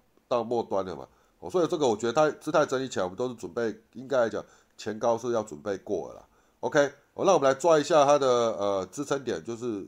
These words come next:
七四七，正好顶在支撑点。哦，七四七站上其实就讲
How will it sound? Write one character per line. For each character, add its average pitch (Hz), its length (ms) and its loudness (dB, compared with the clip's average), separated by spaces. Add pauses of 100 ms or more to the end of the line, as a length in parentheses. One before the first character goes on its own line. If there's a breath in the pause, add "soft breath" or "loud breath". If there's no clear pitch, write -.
七 - 160 -12
四 117 160 -10
七， 104 240 -10
正 120 180 -4
好 85 220 -8
顶 85 140 -14
在 113 120 -6
支 104 160 -12
撑 98 200 -10
点。 87 120 -16 (680 loud breath)
哦， 95 120 -10
七 165 120 -4
四 165 100 2
七 160 240 -2 (320 soft breath)
站 151 160 0
上 143 180 0
其 123 120 -6
实 120 60 -4
就 139 120 0
讲 98 260 0